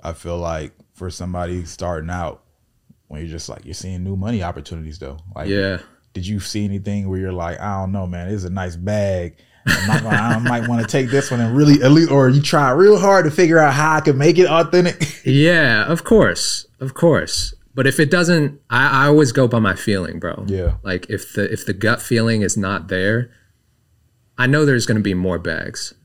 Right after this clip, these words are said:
Speaker 2: So
Speaker 1: Yeah.
Speaker 2: it's not about the money at this point. It's about, it's about, it's more about the long-term play and,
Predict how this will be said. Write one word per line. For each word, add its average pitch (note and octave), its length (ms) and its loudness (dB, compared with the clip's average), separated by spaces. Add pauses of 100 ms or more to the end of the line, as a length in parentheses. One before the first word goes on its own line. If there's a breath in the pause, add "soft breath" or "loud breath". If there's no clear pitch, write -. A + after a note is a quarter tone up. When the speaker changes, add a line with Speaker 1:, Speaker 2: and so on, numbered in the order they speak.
(120)
Speaker 2:
So F2 120 -4
Speaker 1:
Yeah. G#2 60 0
Speaker 2:
it's F#2+ 120 0
not C3+ 260 2
about A2 680 -2
the G2 120 -4
money F2+ 720 -4
at G2+ 160 -10
this - 160 -8
point. E2+ 340 -10
It's - 120 -6
about, G2 560 -2 (840 soft breath)
it's G2+ 160 -4
about, G#2+ 360 0
it's A2 160 -2
more C3 200 4
about A2 400 0
the G2+ 60 -2
long-term G2+ 580 -2
play G2 300 -2
and, F2+ 200 -6